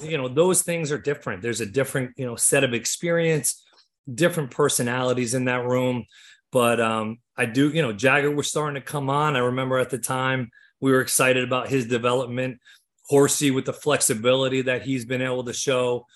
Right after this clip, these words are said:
playing multiple different positions and having a ton of game experience. So, um, but it, it's a room, it, it's a unit that we need to address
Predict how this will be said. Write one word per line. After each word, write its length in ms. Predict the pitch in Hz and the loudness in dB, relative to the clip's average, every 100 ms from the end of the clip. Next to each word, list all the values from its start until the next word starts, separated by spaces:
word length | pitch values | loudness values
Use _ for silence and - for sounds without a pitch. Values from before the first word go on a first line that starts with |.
| - _ | -20 _
playing 320 | - 139 123 120 | -4 -2 -2 -2
multiple 400 | 127 123 120 120 | -4 -4 -8 -4
different 320 | 127 131 110 | -4 -6 -6
positions 840 | 120 107 127 - 127 123 120 - - - _ _ | -4 0 0 0 -2 -2 -4 -6 -10 -20 _ _
and 160 | 131 120 | -4 0
having 260 | 131 127 120 | 0 0 -2
a 80 | |
ton 340 | - - 147 139 | -6 -4 0 0
of 160 | 110 | 0
game 240 | 113 127 123 | -2 -2 -4
experience. 720 | 113 - 127 139 117 104 92 | -6 -4 -2 -2 -2 -4 -4
So, 300 | - 120 113 - - _ - | 0 0 -2 -8 -20 _ -10
um, 460 | 120 113 110 110 - | -6 -6 -8 -10 -4
but 260 | 143 135 - _ _ _ _ - | 0 0 -2 _ _ _ _ -14
it, 180 | - 151 147 | -2 0 0
it's 180 | 165 156 | 2 2
a 60 | |
room, 500 | 139 151 151 143 143 | 2 2 0 -2 -4
it, 160 | 143 135 | -6 -2
it's 380 | 147 135 143 131 | -2 -2 -4 -2
a 40 | |
unit 420 | 120 135 139 131 | 0 0 0 -2
that 140 | 135 127 | -2 -2
we 120 | 131 | -4
need 280 | 131 127 113 | -4 -6 -4
to 320 | 127 123 117 _ _ _ - | -4 -4 -6 _ _ _ -6
address 680 | 117 113 123 120 - - | -2 2 2 2 -2 -4